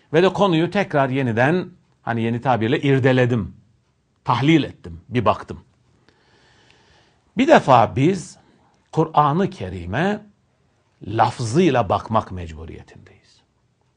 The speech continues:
Kur'an-ı Kerim bize ilk mesaj olarak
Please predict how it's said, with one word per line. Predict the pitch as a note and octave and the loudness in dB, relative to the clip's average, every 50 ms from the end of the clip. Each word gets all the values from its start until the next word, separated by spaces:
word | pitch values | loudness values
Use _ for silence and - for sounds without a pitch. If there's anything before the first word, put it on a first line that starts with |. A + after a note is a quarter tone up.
| _ _ _ _ _ _ _ _ _ _ _ - _ - | _ _ _ _ _ _ _ _ _ _ _ -20 _ -6
Kur'an-ı | - C#3+ C#3+ - C#3+ C#3 C#3+ D#3+ G3 E3 | -2 0 4 6 6 6 6 4 2 0
Kerim | - B2+ G#2+ F#2+ G#2+ G#2 A#2 C3+ C3 - - - _ _ _ _ _ _ - | 0 -4 -4 -2 -2 -4 -4 -4 -6 -10 -16 -20 _ _ _ _ _ _ -4
bize | A2+ A#2+ E3 D3+ C3 F3 G3 A3 A#3 - - _ - | 0 2 2 4 4 2 2 0 -2 -6 -8 _ 2
ilk | A3 C4 F#3+ C3 | 2 2 2 0
mesaj | B2+ B2+ C3+ B2+ B2+ B2 A#2+ G#2+ | -4 -4 -4 -2 -2 -2 0 0
olarak | B2 A#2 A#2+ A#2+ D3 G3+ A#3 - - | 0 2 4 4 4 4 2 0 -4